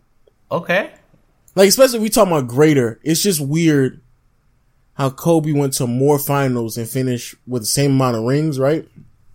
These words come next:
Speaker 2: And Kobe, Kobe, like you said, he had a lot more stuff going on in his career,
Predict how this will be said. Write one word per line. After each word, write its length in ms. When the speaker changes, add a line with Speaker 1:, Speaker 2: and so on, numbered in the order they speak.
Speaker 2:
And 560
Kobe, 760
Kobe, 320
like 180
you 60
said, 180
he 80
had 100
a 40
lot 240
more 200
stuff 320
going 340
on 240
in 60
his 160
career, 460